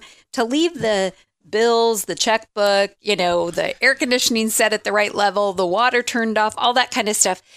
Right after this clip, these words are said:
Um, my goodness, we had n-, not really, I don't think we had a real grasp on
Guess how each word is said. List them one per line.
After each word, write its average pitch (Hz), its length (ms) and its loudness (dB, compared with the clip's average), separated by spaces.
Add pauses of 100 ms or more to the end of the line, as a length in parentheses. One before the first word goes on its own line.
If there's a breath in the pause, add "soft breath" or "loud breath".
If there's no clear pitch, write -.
(280 soft breath)
Um, 185 360 -2
my 202 220 -8
goodness, 240 400 -2 (120)
we 226 140 -4
had 202 220 -6
n-, 196 200 -4 (280)
not 240 440 -2
really, 220 840 -2
I 220 120 0
don't 240 160 -2
think 233 120 -4
we 220 80 0
had 208 120 -2
a 190 40 -2
real 208 220 -2
grasp 185 500 -4
on 170 240 -6